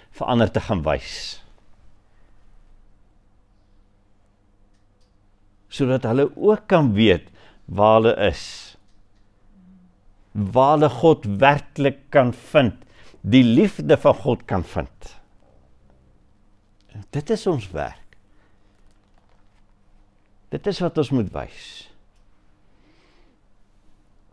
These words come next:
Kom ons sluit af.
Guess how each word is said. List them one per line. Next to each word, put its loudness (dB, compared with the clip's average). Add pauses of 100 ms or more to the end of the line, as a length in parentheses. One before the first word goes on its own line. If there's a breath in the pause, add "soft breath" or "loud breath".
(1500)
Kom -10
ons -12
sluit -8
af. -16